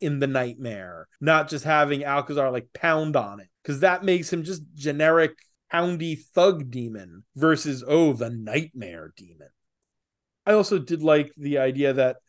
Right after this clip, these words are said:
Halloween is the one day that Etrigan gets to be Etrigan for twenty-four hours.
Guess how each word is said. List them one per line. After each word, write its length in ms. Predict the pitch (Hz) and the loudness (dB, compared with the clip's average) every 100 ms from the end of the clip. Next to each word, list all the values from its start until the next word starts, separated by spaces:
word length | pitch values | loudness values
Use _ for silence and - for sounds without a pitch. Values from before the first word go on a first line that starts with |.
| _ | _
Halloween 600 | - 202 196 196 190 175 | -2 4 6 6 6 4
is 100 | 147 | 2
the 120 | 156 | 0
one 280 | 147 160 160 | 2 2 4
day 240 | 160 156 | 4 4
that 160 | 147 151 | 2 0
Etrigan 500 | 156 156 170 147 147 | 0 -2 -4 -6 -2
gets 220 | 147 147 | -2 -2
to 80 | 156 | -4
be 140 | 143 | -4
Etrigan 640 | 147 151 165 147 143 135 123 | 0 0 0 0 0 -2 -6
for 280 | 143 131 123 | -6 -6 -10
twenty-four 500 | - 156 147 151 143 | -4 0 0 0 2
hours. 640 | 139 127 123 104 98 - | 2 0 -2 -8 -18 -20